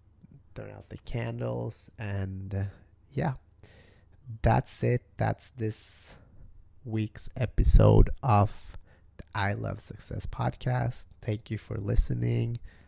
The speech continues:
I love you, and please let me know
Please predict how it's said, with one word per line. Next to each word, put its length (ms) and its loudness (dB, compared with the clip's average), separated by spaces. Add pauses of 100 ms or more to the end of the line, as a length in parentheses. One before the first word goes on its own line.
(180)
I 140 -2
love 380 4
you, 560 2
and 360 -2
please 580 8
let 260 -6
me 80 -6
know 300 -8